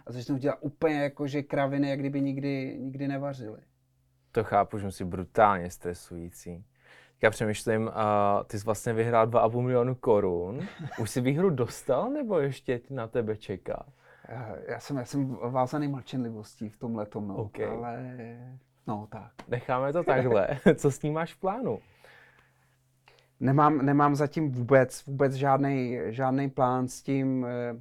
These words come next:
Speaker 1: já se teďka chci fakt věnovat vaření hodně moc a, a vždycky jsem si to přál a nikdy, nikdy jsem si to nedokázal dopřát z různých důvodů a vždycky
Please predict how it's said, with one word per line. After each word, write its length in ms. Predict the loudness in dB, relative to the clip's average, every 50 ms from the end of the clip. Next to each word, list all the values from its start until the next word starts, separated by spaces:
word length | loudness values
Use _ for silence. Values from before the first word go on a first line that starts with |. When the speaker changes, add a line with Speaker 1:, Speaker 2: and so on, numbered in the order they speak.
| -14 _ _ -6
Speaker 1:
já 120 | -6 -4
se 120 | -2 -2 -2
teďka 300 | -4 -4 -2 0 0 0
chci 300 | 0 0 -2 -2 -2 -4 _ _ _ _ _
fakt 260 | 2 2 2 2 0
věnovat 360 | 2 4 4 4 4 2 2 2
vaření 540 | 0 0 0 0 2 2 2 0 -2 -4
hodně 320 | -6 -6 -6 -4 -2 0 0
moc 420 | 2 2 0 0 -2 -4 -6 -14 _ _ -10 -6
a, 0 | -4
a 360 | -2 -2 -2 -2 -4 -6 -8 -12 -16 -20 -16 -14 -12 -10 -10 -12 -14 _ _ _ -6 -4
vždycky 300 | -4 -4 -2 -4 -6 -2
jsem 160 | 0 -2 -2
si 120 | -2 -2
to 80 | -2 -2
přál 480 | -4 -2 0 2 4 4 4 4 2 0
a 40 | -2
nikdy, 540 | -2 -4 -2 -4 -2 -2 0 0 0 -2 -2
nikdy 320 | -4 -6 -4 -4 -4 -6
jsem 180 | -4 -4 -4 -6
si 120 | -6 -6 -4
to 100 | -2 0
nedokázal 600 | 2 2 2 0 2 4 2 4 4 2 0 2
dopřát 600 | 0 0 -2 -2 -2 0 2 4 4 2 0 -2
z 40 |
různých 460 | -6 -6 -6 -6 -6 -6 -4 -4 -4 -6
důvodů 540 | -6 -6 -6 -4 -4 -4 -2 -2 -2 -2
a 40 | -2
vždycky 680 | -4 -4 -8 -12 -14 -14 _ -4 -2 0 0 0 -2 -4